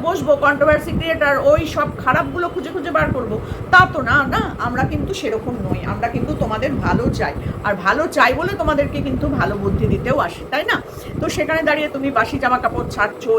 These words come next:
এই ছাড়ছো, এই ছাড়ছো, সেগুলো তুমি বলেছো। আর দুদিন পর থেকে আমরা নাকি সবই দেখতে পাবো, কারণ এখন তোমার পুরনো নতুন এই হাবিজাবির ভিডিওগুলো আমাদের সামনে প্রেজেন্ট করে দিচ্ছ মাঝে মধ্যে, কিন্তু আমরাও দেখবো তুমি বাসি জামা কাপড় ছাড়ছো কি না, কারণ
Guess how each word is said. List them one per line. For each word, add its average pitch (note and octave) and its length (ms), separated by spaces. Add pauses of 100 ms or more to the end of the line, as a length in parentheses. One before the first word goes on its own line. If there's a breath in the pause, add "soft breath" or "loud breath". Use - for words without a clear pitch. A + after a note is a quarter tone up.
(100)
এই A3 160
ছাড়ছো, A3 340
এই G3 100
ছাড়ছো, - 320
সেগুলো C#4 280
তুমি C#4 120 (120)
বলেছো। C4 300 (380 loud breath)
আর F4 160
দুদিন E4 280
পর C#4+ 100 (100)
থেকে E4 220
আমরা C4+ 200
নাকি D4 140 (120)
সবই D4 360
দেখতে G#3 280
পাবো, F3+ 220
কারণ C4+ 220
এখন C4 200
তোমার C#4 220
পুরনো B3 300 (140)
নতুন C4 240 (160)
এই A#3 80 (100)
হাবিজাবির G#3+ 520
ভিডিওগুলো A3 480
আমাদের G3+ 280
সামনে G#3 260
প্রেজেন্ট G#3 320
করে F#3+ 160
দিচ্ছ - 160 (140)
মাঝে E3 260
মধ্যে, - 220 (340 loud breath)
কিন্তু E4 220 (100)
আমরাও D4+ 240 (100)
দেখবো B3 200 (100)
তুমি A#3+ 200
বাসি A3 240
জামা A3 180
কাপড় G#3+ 260
ছাড়ছো A3+ 380
কি A#3+ 120
না, G#3+ 60 (100)
কারণ G3+ 160